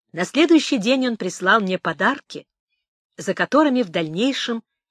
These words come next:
последовали другие. Я опасалась, что не смогу удержать в своих тенётах человека столь высокого ранга, и это тем более, что, как мне было известно,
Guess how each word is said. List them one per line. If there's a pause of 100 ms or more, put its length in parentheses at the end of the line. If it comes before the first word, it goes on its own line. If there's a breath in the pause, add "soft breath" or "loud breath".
(100)
последовали
другие. (680)
Я
опасалась,
что
не
смогу
удержать
в
своих
тенётах (720)
человека
столь
высокого
ранга, (800)
и
это
тем
более,
что,
как
мне
было
известно,